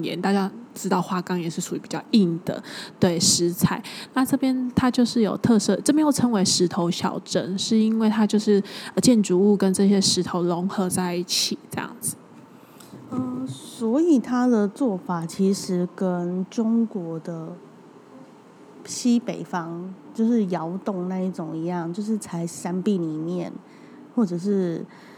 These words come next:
Speaker 2: 沿着山凿一个洞来居住这样子吗？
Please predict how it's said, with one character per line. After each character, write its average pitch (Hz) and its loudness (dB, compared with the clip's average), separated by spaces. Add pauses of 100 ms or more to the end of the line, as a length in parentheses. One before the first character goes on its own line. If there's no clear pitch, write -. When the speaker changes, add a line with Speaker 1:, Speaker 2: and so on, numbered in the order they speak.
(480)
Speaker 2:
沿 190 2
着 180 0
山 180 -2
凿 170 -4
一 175 0
个 170 -4
洞 165 -4
来 165 -6
居 175 -4
住 165 -4
这 160 -8
样 165 -6
子 - -12
吗？ - -10